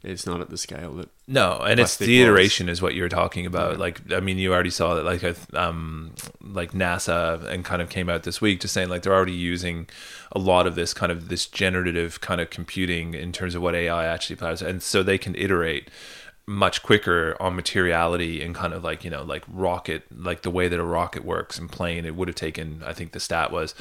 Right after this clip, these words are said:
Speaker 2: one person could probably do two iterations a week, whereas this thing is actually doing kind of five iterations in a day.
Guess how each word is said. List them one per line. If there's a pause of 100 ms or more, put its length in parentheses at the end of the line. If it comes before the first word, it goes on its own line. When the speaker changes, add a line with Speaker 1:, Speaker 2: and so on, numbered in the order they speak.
(440)
Speaker 2:
one
person
could
probably
do
two
iterations
a
week,
whereas
this
thing
is
actually
doing
kind
of
five
iterations
in
a
day.